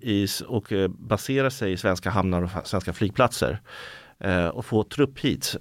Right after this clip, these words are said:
eh, med värdlandsavtalet. Eh, vi deltar nu, just nu då under, eh, i, med det fördjupade samarbete med underrättelseutbyte, så vi får underrätt-, och delar underrättelser med nato direkt. Så det,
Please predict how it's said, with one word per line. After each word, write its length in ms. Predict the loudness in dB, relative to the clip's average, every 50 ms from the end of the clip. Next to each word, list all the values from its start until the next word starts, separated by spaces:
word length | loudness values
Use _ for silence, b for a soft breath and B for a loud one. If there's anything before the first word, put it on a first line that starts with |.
| -4
eh, 320 | -2 0 2 2 2 0 -2 -4 -10 -16 -20 -20 -20 -20 -12 -6
med 200 | -2 -2 2 2
värdlandsavtalet. 920 | 2 2 4 2 0 0 0 -2 -2 2 2 2 2 2 0 -4 -8 -12 B B B B B B B B B B B _
Eh, 340 | -2 0 0 2 2 0 0 -2
vi 540 | -2 0 0 2 2 2 4 4 2 2
deltar 460 | 2 2 2 2 2 2 2 0 0 2
nu, 200 | 2 2 0 0
just 280 | -2 -4 -6 -4 0
nu 160 | 0 0 2
då 320 | 2 2 2 2 2 0 0
under, 600 | -2 0 0 2 2 2 2 2 2 4 2 2 2 2 2 2 2 2 2 0 0 0 0
eh, 100 | 0 0
i, 240 | 2 2 2 2
med 180 | 2 2 2 2
det 60 | 2
fördjupade 600 | 2 0 0 2 2 2 2 0 2 2 2 2
samarbete 600 | 2 2 2 2 2 2 2 2 0 2 2 0
med 380 | 2 4 4 4 4 2 0 0
underrättelseutbyte, 1120 | 2 2 4 4 4 2 2 0 0 -2 -4 -2 0 0 0 4 4 4 4 4 0 -4 -4
så 100 | 0 2
vi 180 | 2 2 2 -2 -8 _ _ -8
får 240 | -4 0 0 0
underrätt-, 460 | 2 2 0 0 2 2 2 0 0 -2
och 60 | -2
delar 260 | 0 0 2 2 4
underrättelser 640 | 2 2 2 0 0 -2 -2 -2 -4 0 2 4 4 4
med 140 | 2 0
nato 340 | 0 0 -2 0 0 0 0
direkt. 340 | 2 2 0 0 -2 -6 -14 B B B B B B
Så 160 | -6 -4 -2
det, 260 | 2 2 2 2 0